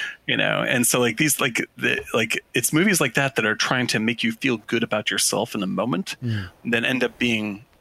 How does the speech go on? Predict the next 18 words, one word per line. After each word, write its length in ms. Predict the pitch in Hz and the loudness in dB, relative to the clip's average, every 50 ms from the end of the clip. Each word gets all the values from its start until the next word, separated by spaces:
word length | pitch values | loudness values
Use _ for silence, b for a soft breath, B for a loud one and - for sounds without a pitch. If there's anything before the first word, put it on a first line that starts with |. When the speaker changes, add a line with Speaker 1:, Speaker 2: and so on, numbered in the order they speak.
| - | -2
Speaker 1:
obviously 580 | 113 113 113 113 113 107 110 - - 107 101 101 | -2 -2 0 0 0 0 0 0 0 0 0 0
artificial 640 | 117 113 110 - - - - - - - 110 107 101 - | 0 0 -2 -2 -2 0 0 0 0 0 0 -2 0 0
later 320 | - 98 - - - - | -2 -2 -2 -2 -2 -2
on. 280 | - - - - 151 151 _ B B B B B | -2 -2 -2 -4 -4 -8 _ B B B B B
And 140 | 120 117 120 | 2 2 4
movies 260 | 131 135 139 123 - | 4 4 2 2 2
that 140 | - 120 120 | 2 2 0
make 160 | 120 117 - | 0 0 0
you 60 | 123 | 0
feel 200 | - - 127 117 | 2 2 2 4
a 20 | |
little 220 | 110 117 110 104 95 | 4 4 4 4 2
uncomfortable 580 | 104 113 - - - 220 226 - 180 165 107 | 0 0 0 0 0 0 0 0 0 2 2
about 220 | 107 104 104 95 - | 2 2 2 0 0
yourself 400 | - - - - 107 87 - - | 0 0 2 2 2 0 0 0
in 80 | 110 | 0
the 60 | 101 101 | 0 0
moment 320 | 101 104 107 95 113 - | 0 0 0 0 -2 -4